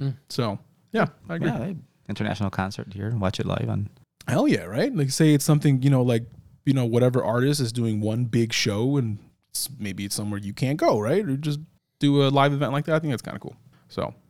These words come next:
Speaker 2: more to come on that. See if they do it. I'm down. Um, rest in peace to the iPod. <laughs>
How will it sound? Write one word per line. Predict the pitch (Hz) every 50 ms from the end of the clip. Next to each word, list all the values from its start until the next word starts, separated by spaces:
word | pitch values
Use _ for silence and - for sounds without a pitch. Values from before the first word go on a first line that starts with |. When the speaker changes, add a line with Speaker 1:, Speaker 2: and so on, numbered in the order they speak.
| _ _ _ _
Speaker 2:
more | - 151 160
to | 151
come | 147 156 143 135
on | 123
that. | 123 113 107
See | - 120
if | 113 -
they | 104 101
do | 104 101 92
it. | 85
I'm | - 107 110
down. | 98 85 82 101 - _ _ _ _ _ _ _ - - _ _ - - - _ _ _ -
Um, | 113 110 110 107 107 107 107 107 107 107 104 101 101 - - - _ _ _ _
rest | 113 110 - -
in | 151 139
peace | - 101 95 98 - - - - - _ _ _ _ _ _
to | - -
the | 104 - -
iPod. | - - - - - - - - - - - - -
<laughs> | 170 156 - - - 170